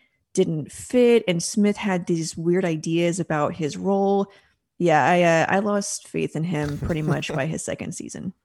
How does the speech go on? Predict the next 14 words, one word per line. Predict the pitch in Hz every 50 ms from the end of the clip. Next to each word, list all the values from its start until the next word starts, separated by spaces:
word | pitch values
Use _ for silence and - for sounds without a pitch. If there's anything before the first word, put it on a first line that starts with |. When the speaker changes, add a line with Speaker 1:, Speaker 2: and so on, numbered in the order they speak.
| _ _ _ _
Speaker 2:
Yeah, | 170 147
I | 143
lost | 160 185 185 160 - - -
faith | 147 156 151 -
in | 156 147 143
him | 151 147 143 143 135 127 131 _ _ _ _
a | - 165 _ -
couple | - 165 156 156 151
games | 147 147 151 151 143 143
into | 151 151 - - 143
the | 131 127 120
Knicks | 131 156 160 160 - - - - -
Speaker 1:
<laughs> | - 147
Speaker 2:
season. | - - - 143 139 131 127 117